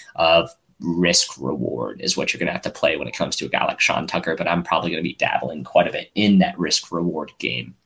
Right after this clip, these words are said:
Both Abanikanda and Sean Tucker are my biggest fallers at the running back position. Everyone else was pretty status quo at either staying in the same tier that they were in or only rising or falling by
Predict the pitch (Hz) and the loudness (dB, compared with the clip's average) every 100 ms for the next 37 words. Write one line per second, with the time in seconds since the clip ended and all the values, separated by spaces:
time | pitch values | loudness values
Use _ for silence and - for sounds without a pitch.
0 | _ _ _ _ _ - - 107 95 101 | _ _ _ _ _ -2 2 4 4 4
1 | 98 98 95 92 - 92 92 90 90 85 | 2 4 6 6 6 6 6 6 4 2
2 | 90 85 - 82 80 - - - - 92 | 2 2 0 0 -2 -4 -10 -6 -2 2
3 | - - - - 165 160 92 92 - - | 2 -2 0 2 4 4 4 4 2 0
4 | 92 92 95 95 - 95 95 98 95 92 | 2 6 8 6 4 4 6 6 6 4
5 | - - 92 95 95 87 - 92 - - | -2 -2 4 8 8 6 4 2 0 2
6 | 98 - 95 90 90 - - 82 82 - | 4 4 4 4 2 0 0 0 -2 0
7 | 92 82 - - 87 95 101 101 107 107 | 2 4 2 4 4 4 4 2 2 2
8 | 107 113 110 101 110 107 107 107 104 85 | 2 2 2 2 0 2 2 2 4 2
9 | - 90 92 92 82 82 82 90 92 85 | 4 4 6 6 6 4 4 4 4 2
10 | - 82 85 85 82 | 2 0 0 -4 -6